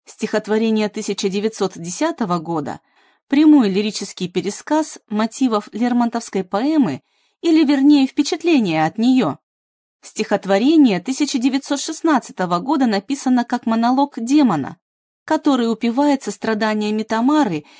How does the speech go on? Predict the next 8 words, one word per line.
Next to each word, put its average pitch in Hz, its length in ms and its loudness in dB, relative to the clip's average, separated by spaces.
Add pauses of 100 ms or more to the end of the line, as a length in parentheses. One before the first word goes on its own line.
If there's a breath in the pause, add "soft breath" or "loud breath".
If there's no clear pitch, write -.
(160 soft breath)
и 233 120 0
губит 240 460 0
её 202 240 -2
сознательно. 285 840 -2 (720)
Собственно, 285 540 2
таким 277 400 -2
злобным 175 580 -2
духом, 185 460 -4